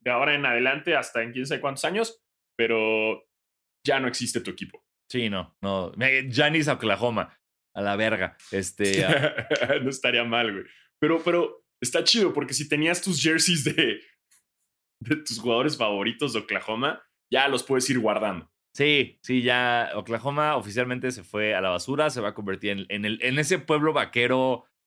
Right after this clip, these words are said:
Speaker 2: por el que nada más pasan en una película para llegar a otro, al pueblo bueno. ¿Sabes? Que
Speaker 1: Ujú.
Speaker 2: nada más es como el pit stop, eso es Oklahoma. Ya, ya
Speaker 1: Sí.
Speaker 2: no es, ya no es un destino final para nadie, es un,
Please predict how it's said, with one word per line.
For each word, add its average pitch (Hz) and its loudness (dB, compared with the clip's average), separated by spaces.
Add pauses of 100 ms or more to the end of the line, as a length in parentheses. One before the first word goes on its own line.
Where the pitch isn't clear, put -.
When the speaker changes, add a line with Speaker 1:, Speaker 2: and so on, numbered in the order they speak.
(200)
Speaker 2:
por 113 2
el 113 0
que 120 0
nada 127 2
más 127 0
pasan 123 -2
en 107 -6
una 113 -4
película 104 -2
para 95 0
llegar 95 0
a 104 2
otro, 104 -4
al 95 -4
pueblo 117 2
bueno. 113 0 (400)
¿Sabes? 120 2
Que 117 4
Speaker 1:
Ujú. - 4
Speaker 2:
nada 107 2
más 120 0
es 117 -4
como 117 -2
el 95 -4
pit 127 0
stop, 143 -2
eso 123 0
es 120 -4
Oklahoma. 98 -6 (180)
Ya, 110 0
ya 113 4
Speaker 1:
Sí. 156 4
Speaker 2:
no 123 2
es, 120 2
ya 143 4
no 156 2
es 139 0
un 160 -2
destino 143 0
final 127 -2
para 120 -2
nadie, 143 2
es 127 0
un, 131 -8